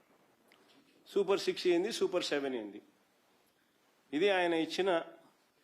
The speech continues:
అలా ఇదంతా అయిపోయిందిలేమ్మా, ఆయన మేనిఫెస్టో అవసరం. already ఇంతకుముందు ప్లే, ఇంతకుముందు ఫస్ట్, ఫస్ట్ ప్లే చేసిన ఈనాడు అడ్వర్టైజ్‌మెంట్ చూపించి సరిపోతుంది. అది ఫస్ట్, ఆ, ఇది.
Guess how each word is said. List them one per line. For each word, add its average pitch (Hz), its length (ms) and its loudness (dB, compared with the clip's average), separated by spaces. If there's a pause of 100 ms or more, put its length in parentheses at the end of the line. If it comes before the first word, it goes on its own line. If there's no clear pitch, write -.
(1600)
అలా 165 180 2
ఇదంతా 170 380 -2
అయిపోయిందిలేమ్మా, 113 500 -4 (520)
ఆయన 117 80 -6
మేనిఫెస్టో 113 480 -10
అవసరం. 104 240 -18 (1700)
already 135 340 -2
ఇంతకుముందు 143 440 0
ప్లే, 156 160 4
ఇంతకుముందు 156 340 2
ఫస్ట్, 160 220 -4
ఫస్ట్ 165 320 -12
ప్లే 180 120 0
చేసిన 170 380 -4 (300)
ఈనాడు 185 360 0
అడ్వర్టైజ్‌మెంట్ 165 680 -2
చూపించి 143 180 -14
సరిపోతుంది. 120 360 -12 (840)
అది 135 120 -4
ఫస్ట్, 147 280 -6 (1120)
ఆ, 117 200 -4
ఇది. - 180 -6